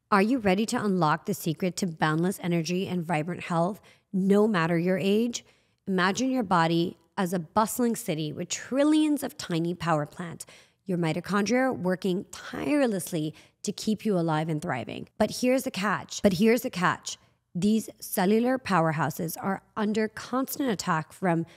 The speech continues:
modern life's invisible enemies, toxins, processed food, and polluted air. As we age, our once effective cellular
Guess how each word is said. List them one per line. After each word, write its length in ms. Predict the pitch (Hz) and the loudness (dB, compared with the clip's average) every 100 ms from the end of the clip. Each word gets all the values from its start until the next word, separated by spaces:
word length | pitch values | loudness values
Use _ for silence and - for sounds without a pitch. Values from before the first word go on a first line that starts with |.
| _ - | _ -6
modern 400 | 156 160 165 156 | -4 0 2 2
life's 380 | 151 156 165 - | 2 0 -4 -10
invisible 580 | - 180 170 160 170 - | -6 -2 -2 -2 -6 -4
enemies, 600 | 214 226 262 302 330 - _ _ _ _ - | 0 2 4 4 0 -6 _ _ _ _ -16
toxins, 760 | - 165 156 - 240 277 285 - _ _ _ | 0 0 2 2 2 2 -2 -10 _ _ _
processed 640 | - 185 175 190 294 285 - | -6 0 2 2 -2 -2 0
food, 400 | 196 170 175 - | 2 4 0 -4
and 160 | 208 196 | -6 -4
polluted 400 | 196 180 147 127 | -4 -4 -4 -8
air. 220 | 107 - - | -10 -12 -2
As 220 | 196 226 | 2 4
we 120 | 208 262 | 2 2
age, 420 | 180 151 147 - _ _ _ - | 4 4 0 -8 _ _ _ 0
our 260 | 190 190 | 2 2
once 460 | 175 175 247 330 311 - | 2 0 2 0 -2 -6
effective 560 | - 180 160 - 151 165 | -6 -4 -4 -6 -6 -6
cellular 640 | - 196 190 196 175 175 | -4 0 2 2 0 -2